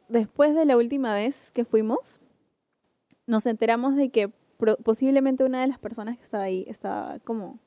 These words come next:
contagiada de, de covid.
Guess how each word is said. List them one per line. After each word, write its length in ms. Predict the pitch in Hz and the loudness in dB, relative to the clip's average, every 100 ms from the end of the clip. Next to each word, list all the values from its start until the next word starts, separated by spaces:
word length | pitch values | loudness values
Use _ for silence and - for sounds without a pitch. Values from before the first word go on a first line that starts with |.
| _ _ _ _ _ _ _ _ | _ _ _ _ _ _ _ _
contagiada 680 | 214 185 190 - 190 180 185 | -4 -2 -4 0 2 2 -2
de, 240 | 180 - - _ _ _ _ | -4 -8 -16 _ _ _ _
de 140 | 214 | -4
covid. 260 | - - | -2 -4